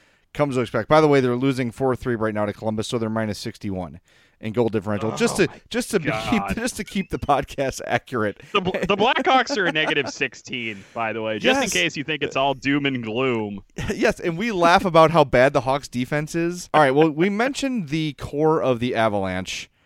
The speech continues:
Speaker 1: That's something I wanna discuss next segment with you. I wanna talk about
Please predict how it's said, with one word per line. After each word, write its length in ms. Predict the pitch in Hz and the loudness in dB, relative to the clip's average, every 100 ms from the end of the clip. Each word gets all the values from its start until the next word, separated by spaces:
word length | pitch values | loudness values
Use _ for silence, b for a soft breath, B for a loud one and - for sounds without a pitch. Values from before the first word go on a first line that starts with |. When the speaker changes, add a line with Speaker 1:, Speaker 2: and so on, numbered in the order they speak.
| _ _ _ | _ _ _
Speaker 1:
That's 280 | 107 160 202 | 2 2 2
something 300 | 226 196 180 | -2 -2 0
I 40 | 151 | 0
wanna 200 | 143 131 | 0 -2
discuss 480 | 120 - 120 110 | -6 -2 -2 -2
next 280 | 113 117 - | 0 -2 -2
segment 320 | - 104 101 85 | -4 -4 -4 -10
with 180 | 95 | -10
you. 140 | 92 87 | -6 -4
I 40 | |
wanna 200 | 110 131 | -2 -2
talk 240 | 120 131 117 | -2 -2 0
about 360 | 113 107 - | 0 0 0